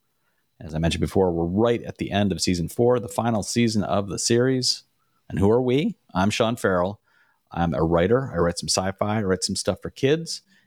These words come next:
And with me is my brother, Matt. He is the guru and inquisitor behind the show Undecided with Matt Farrell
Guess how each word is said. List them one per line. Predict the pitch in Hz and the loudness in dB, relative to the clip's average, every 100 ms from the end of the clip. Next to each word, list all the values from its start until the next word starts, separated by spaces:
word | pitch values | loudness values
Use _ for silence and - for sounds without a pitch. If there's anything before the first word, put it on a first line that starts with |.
| _ | _
And | 92 | -2
with | 95 98 | 0 2
me | 90 80 | 2 2
is | 76 | -2
my | 78 | 0
brother, | 80 71 62 | 0 0 -4
Matt. | 76 90 117 - _ _ _ _ _ _ _ _ _ _ - - _ | -2 -2 -2 -6 _ _ _ _ _ _ _ _ _ _ -20 -20 _
He | _ 90 | _ 2
is | 78 - | 2 0
the | 82 | -2
guru | 95 160 131 95 | 2 4 4 2
and | 82 | 0
inquisitor | - 85 80 | -2 -2 -4
behind | 76 - 85 85 80 | -8 -6 -4 -2 -2
the | 73 | -6
show | - 87 87 85 - _ _ - | -4 0 0 -2 -6 _ _ -4
Undecided | 135 131 - 85 82 | -2 0 -2 -4 -6
with | - 82 | -10 -12
Matt | 80 - | -12 -4
Farrell | - 82 82 82 | 0 2 2 -2